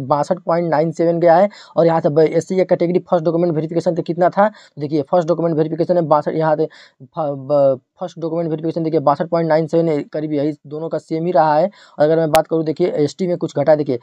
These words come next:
एसटी में फर्स्ट डॉक्यूमेंट वेरिफिकेशन में कितना कट ऑफ था, देखिए यहाँ पे एसटी में फर्स्ट डॉक्यूमेंट वेरिफिकेशन में कट ऑफ था आप लोग का फिफ्टी फ़ाइव पॉइंट फ़ाइव फ़ाइव, और जो कि अब, अब हो चुका है कट ऑफ डि-, डिक्रीज होके। देखिए कितना हो गया कट ऑफ डिक्रीज हो गया, तो मैं आप लोग को दिखा देता हूँ।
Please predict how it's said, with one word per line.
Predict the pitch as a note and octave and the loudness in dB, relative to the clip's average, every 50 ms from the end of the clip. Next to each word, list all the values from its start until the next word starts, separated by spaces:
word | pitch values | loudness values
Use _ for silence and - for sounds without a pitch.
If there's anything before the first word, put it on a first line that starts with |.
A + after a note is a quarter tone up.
| _ _ _ _ - | _ _ _ _ -10
एसटी | C#3+ - _ G3 | -10 -8 _ -4
में | F#3 F3+ | -4 -4
फर्स्ट | E3 - - F#3 E3 E3 | -2 0 -2 0 0 0
डॉक्यूमेंट | F3 D#3+ F3 F3 E3+ | 0 0 0 0 0
वेरिफिकेशन | D#3 D#3+ E3 E3+ E3 - F3+ | 0 -2 -2 -2 -2 0 0
में | E3+ D#3+ | -2 0
कितना | E3+ D#3+ F3+ A3+ | -4 -2 -4 -2
कट | F#3 D#3+ E3 | -2 -2 -2
ऑफ | D#3 | 0
था, | E3+ E3 | 0 0
देखिए | D3 D3 C#3 - D#3 D#3+ | 0 -2 -2 -2 -2 0
यहाँ | D3 C#3+ C#3 | 0 0 -2
पे | - F3 - | -4 -6 -8
एसटी | - F#3 - - F3 | -8 -10 -8 -8 -10
में | E3+ E3 | -10 -10
फर्स्ट | - _ F3 D#3+ D3+ | -10 _ -12 -8 -8
डॉक्यूमेंट | D#3 D3 D3 D#3 D#3 C#3+ | -8 -8 -6 -8 -6 -6
वेरिफिकेशन | C#3 C#3+ C#3+ D3+ C#3+ C#3+ D#3+ D3+ | -6 -6 -4 -6 -6 -6 -6 -4
में | C#3+ | -2
कट | C#3+ D3+ | -2 -2
ऑफ | D3+ C#3+ | 0 0
था | - | 0
आप | - | 0
लोग | D3+ D3+ | 0 0
का | - D#3 | 0 -2
फिफ्टी | - D3 D#3 _ D3 D3+ | -2 -4 -10 _ -14 -14
फ़ाइव | - - D3+ E3 E3 _ | -10 -8 -8 -8 -6 _
पॉइंट | D#3 D3 D3 C3+ | -8 -8 -8 -10
फ़ाइव | - - D3 C#3+ | -10 -10 -10 -10
फ़ाइव, | - _ B2+ B2 A#2+ A#2+ _ _ _ _ _ _ _ | -8 _ -10 -10 -10 -12 _ _ _ _ _ _ _
और | C3+ C3+ C3+ | -8 -6 -4
जो | C#3+ D3 | -4 -4
कि | C#3+ D#3 | -4 0
अब, | C#3+ C#3+ C3+ C3 | -2 -2 0 0
अब | E3 E3+ D#3 | 0 0 0
हो | E3 E3 D#3+ | 0 -2 -2
चुका | C#3 D#3+ D3 D3+ D3+ | -2 0 4 4 4
है | D3+ C#3+ | 4 4
कट | - C#3+ C#3 D3 | 2 0 0 0
ऑफ | C#3 C3+ C#3 | -2 0 -4
डि-, | B2+ B2+ D#3 D#3 | -4 -4 -6 -8
डिक्रीज | C3+ B2+ - D3+ D3+ C3+ | -8 -6 -2 -2 -2 -2
होके। | C3+ C3+ E3 F3 | -2 -2 0 -2
देखिए | G#3 A3 - _ _ _ _ _ D3 D3 C#3+ | -2 -2 -6 _ _ _ _ _ -12 -12 -10
कितना | - C#3+ D3+ E3 D#3 | -10 -8 -4 -4 -2
हो | D3+ D3+ | -2 0
गया | D#3 D3+ | -2 0
कट | C#3+ D#3 C#3 | -2 0 -2
ऑफ | D#3 C#3 | -2 -2
डिक्रीज | C3+ D3 C#3+ D#3 C#3+ C#3 | -2 -4 -4 -4 -2 0
हो | D3 | 0
गया, | E3 D3+ | 0 0
तो | D3+ | 0
मैं | C#3+ C#3 | 0 0
आप | C3+ C3 | 0 0
लोग | C#3 C3+ | 0 -2
को | C3+ | -2
दिखा | C3 - - C#3 | -4 -2 -2 -2
देता | B2+ B2 C3+ C3+ | -2 -2 -2 -2
हूँ। | C#3+ F3+ G3+ | 0 0 -2